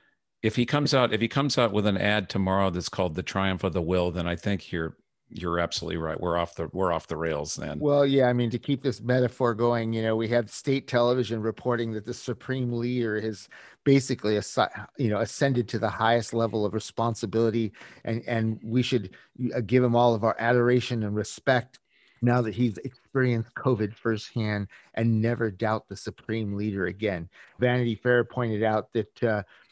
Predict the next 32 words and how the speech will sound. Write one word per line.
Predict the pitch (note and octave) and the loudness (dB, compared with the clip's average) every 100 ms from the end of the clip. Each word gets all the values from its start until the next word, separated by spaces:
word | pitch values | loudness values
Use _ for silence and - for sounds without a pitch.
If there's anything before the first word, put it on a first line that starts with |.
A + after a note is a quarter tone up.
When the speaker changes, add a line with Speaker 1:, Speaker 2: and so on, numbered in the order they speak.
| _ | _
Speaker 2:
when | G#2 G#2 | -6 -4
Fred | G2+ B2+ B2 | -4 -2 -2
Trump | - B2+ A#2+ | -2 -4 -2
had | A#2 G#2 | -2 -2
Alzheimer's, | G#2+ C3 B2+ A2+ G2 G2+ G2 - - _ | 0 -2 -2 -4 -4 -6 -8 -16 -20 _
he | B2+ | -4
still | - C3+ D3 | -2 2 2
went | C#3 A2+ | 2 0
to | A2 | -4
the, | G2 F#2+ - _ | -4 -6 -10 _
uh, | - - | -10 -8
the | A2 | -6
office. | G2 G2 - A#2+ - - _ _ _ | -2 -2 -2 -4 -4 -16 _ _ _
They | B2+ | 2
basically | A#2+ C#3+ C#3+ C#3 C3 | 4 2 2 -2 -2
rewired | A2 C3 A#2 A#2+ A#2+ G#2+ | 0 0 2 4 4 2
his | G#2 | -4
phone | - - C#3 A2 G#2+ | -8 -2 0 0 -2
so | G#2 - A2+ | -4 -2 -2
that | A2 - _ _ | -2 -6 _ _
he | C3 | -4
could | B2+ | 0
only | B2+ C3 B2 | 0 0 -2
call | - B2 | 2 2
the | A#2 | 2
secretary, | - C#3+ B2+ A#2 - G2 G2 G#2 - _ | 0 -2 -2 -6 -4 -4 -4 -6 -10 _
and | A#2+ | -2
he | B2+ | 0
spent | - D3+ | 2 0
the | C#3+ | 2
whole | C3+ C#3 C#3+ | 0 4 4
day | B2+ C#3 C#3 B2+ | 4 4 4 4